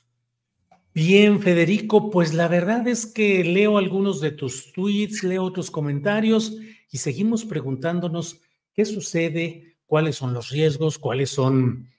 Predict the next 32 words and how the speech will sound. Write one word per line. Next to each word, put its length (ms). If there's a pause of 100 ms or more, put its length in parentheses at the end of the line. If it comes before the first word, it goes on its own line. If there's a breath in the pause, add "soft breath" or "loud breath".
(140)
las 180
partes 380
positivas 680
y 60
las 200
que 140
hay 360 (240)
de 180
este 280
debate 640
que 120
se 120
está 480
abriendo 480
y 60
se 100
está 220
generando 640 (360)
respecto 960
a 560 (380)
la 220
pertinencia 920
de, 240
de, 420 (240 soft breath)
de 200
que 100
haya 840
precandidaturas 1080
como 240
la 120
de 100
García 420